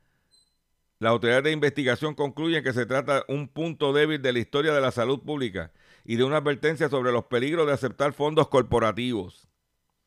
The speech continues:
Una investigación publicada esta semana en la revista médica Public Health Nutrition ha revelado que millones de dólares, sí, millones de dólares en contribuciones monetarias realizadas por Coca-Cola influyeron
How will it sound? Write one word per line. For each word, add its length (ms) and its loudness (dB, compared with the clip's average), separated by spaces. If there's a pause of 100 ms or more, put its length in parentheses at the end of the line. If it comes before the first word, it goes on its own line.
(280)
Una 160 -4
investigación 560 -2
publicada 380 0
esta 180 0
semana 360 -2
en 40 0
la 120 0
revista 580 -4 (1300)
médica 640 -2
Public 480 0
Health 300 0
Nutrition 680 -6
ha 120 2
revelado 640 0 (580)
que 120 0
millones 480 2
de 120 8
dólares, 440 8
sí, 300 2
millones 500 2
de 100 6
dólares 360 6
en 100 0
contribuciones 640 -4
monetarias 540 0
realizadas 500 0
por 160 -4
Coca-Cola 540 0
influyeron 680 -2